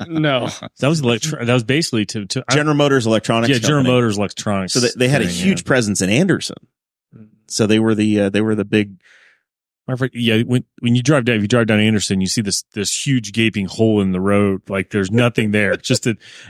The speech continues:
Speaker 2: a, like,
Speaker 3: On Scatterfield?
Speaker 2: it, yeah, on Scatterfield. You get so far, and all of a sudden you're like, "There's just nothing here." And that was where G M was on the left, and on the right, I believe, was a Delphi building. And yeah, that was the, 'cause they, they will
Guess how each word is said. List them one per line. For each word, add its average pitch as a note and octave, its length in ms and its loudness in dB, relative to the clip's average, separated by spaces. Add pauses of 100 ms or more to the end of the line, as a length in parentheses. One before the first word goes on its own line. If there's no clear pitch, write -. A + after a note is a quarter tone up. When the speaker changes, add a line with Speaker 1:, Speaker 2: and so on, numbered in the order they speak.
Speaker 2:
a, A2+ 160 0 (240)
like, A2+ 140 -2
Speaker 3:
On A#2 100 2
Scatterfield? A2+ 440 0 (240)
Speaker 2:
it, - 20 4
yeah, D3 100 2
on A#2+ 80 -2
Scatterfield. A#2+ 560 0
You A2 60 -2
get B2 180 2
so B2+ 140 2
far, A#2+ 240 0
and A2 80 2
all A2 80 4
of A2 40 0
a - 20 -2
sudden A2+ 160 2
you're G#2 100 2
like, F#2 160 -2
"There's F#2 220 -4
just F#2+ 240 -4
nothing G2+ 340 0
here." A#2+ 340 2
And F#2 200 -2
that G2 160 0
was F#2+ 160 0
where F#2+ 120 0
G F#2+ 220 2
M A2 80 4
was F#2+ 260 2
on F#2+ 80 0
the F2 80 -2
left, G#2 460 0 (320)
and G#2 160 -2
on G2+ 160 2
the F#2 80 -2
right, G#2+ 260 0
I G2 60 -8
believe, F#2 220 2
was E2+ 120 -2
a E2 40 -8
Delphi F#2 400 0
building. E2 520 -6
And F#2+ 120 -4
yeah, F#2+ 100 0
that G2 140 0
was G2 100 -2
the, G2+ 140 -2
'cause - 180 0
they, F#3+ 160 2
they D3+ 300 0
will F3+ 220 4